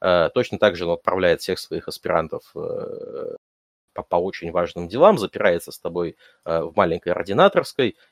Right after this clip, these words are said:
и вы начинаете общаться. Э, сначала он глядит на, на, самого порошка не осталось, он улетучивается моментально. Э, но он, э, разглядывает на фотки, которые ты сделал. М,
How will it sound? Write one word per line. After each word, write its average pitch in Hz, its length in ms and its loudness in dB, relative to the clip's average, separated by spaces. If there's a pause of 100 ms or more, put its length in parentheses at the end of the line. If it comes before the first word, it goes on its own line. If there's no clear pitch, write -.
и 220 140 0
вы 147 160 0
начинаете 95 580 0
общаться. - 500 -6 (440)
Э, 87 560 4
сначала 180 380 2
он 143 160 4
глядит 107 380 -2
на, 107 380 8 (140)
на, 80 400 -6
самого 120 300 4
порошка - 400 2
не 98 100 0
осталось, 165 440 2
он 92 100 -2
улетучивается 92 640 -6
моментально. 90 580 -4 (560)
Э, 85 260 0
но 139 220 6
он, 123 380 2
э, 87 380 0
разглядывает 98 580 2
на 87 100 0
фотки, - 320 -4
которые 101 400 -6
ты 92 160 -12
сделал. 85 460 -6 (1500)
М, 87 680 -8